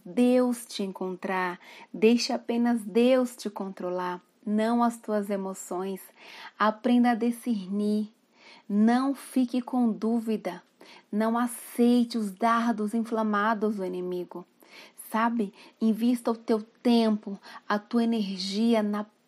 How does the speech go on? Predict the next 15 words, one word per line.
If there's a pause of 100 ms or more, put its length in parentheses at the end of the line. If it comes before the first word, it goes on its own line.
(160)
prática (680)
de
conservar-se
espiritualmente
apto, (340)
de
buscar
o
Espírito
Santo
de
Deus. (480)
Aprenda
a
reconhecer